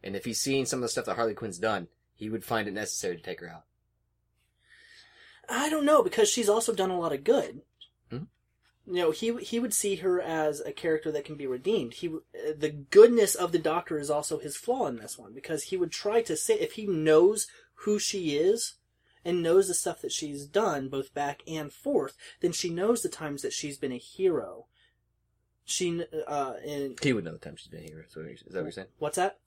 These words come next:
Speaker 1: He would know the time she's been a hero, is that what you're saying?
Speaker 2: Yeah.
Speaker 1: Okay.
Speaker 2: He would know the times that she's been a hero and the times that she's been a villain. And a lot of the times, the only time that she's truly a villain is because of her misguided love of a person. And so
Speaker 1: Hmm.
Speaker 2: he would see her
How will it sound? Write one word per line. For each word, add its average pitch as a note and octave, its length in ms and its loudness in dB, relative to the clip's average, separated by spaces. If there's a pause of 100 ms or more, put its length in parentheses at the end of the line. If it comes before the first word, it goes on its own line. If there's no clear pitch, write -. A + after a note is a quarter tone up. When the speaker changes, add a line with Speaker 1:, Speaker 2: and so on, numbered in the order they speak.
Speaker 1:
He C3 60 2
would A#2+ 100 2
know A#2 80 2
the G#2 60 0
time G#2+ 140 -6
she's F#2+ 140 -10
been F#2+ 140 -6
a F2+ 40 -8
hero, G#2 240 -2
is F#2+ 60 -4
that F#2 80 -4
what F#2+ 60 -6
you're G2 80 -6
saying? G#2+ 220 -10
Speaker 2:
Yeah. F#3+ 300 2
Speaker 1:
Okay. G3 140 -12 (160)
Speaker 2:
He G#3 140 -2
would F#3+ 100 0
know A3 140 2
the G#3+ 80 2
times F#3 260 -6
that D#3 100 -8
she's D#3+ 220 -6
been D#3 100 -6
a D3+ 40 -6
hero D#3 400 -2
and F#3+ 260 -4
the E3+ 60 -4
times D#3 260 -8
that C#3 80 -8
she's C#3+ 220 -8
been C#3+ 100 -8
a C#3 80 -8
villain. C#3 360 -6
And D3+ 280 -8 (600)
a E3 120 0
lot E3 320 0
of G#3 80 2
the F3+ 80 2
times, G3+ 600 -6 (240)
the E3 120 -4
only G3+ 200 0
time A#3 200 -2
that G3 100 -2
she's G#3 400 -2
truly G3+ 380 0
a E3 40 2
villain F3+ 280 0
is F3 160 -4
because D#3+ 480 -4
of D3 460 -8 (180)
her D#3 240 0
misguided D3 560 -4
love - 520 0 (340)
of C#3+ 180 -2
a A#2+ 40 -12
person. - 420 -12 (640)
And D#3+ 120 -6
so F3 260 4
Speaker 1:
Hmm. F3+ 40 -8
Speaker 2:
he - 260 -6
would B3 160 -4
see F3 220 -2
her D#3+ 260 -2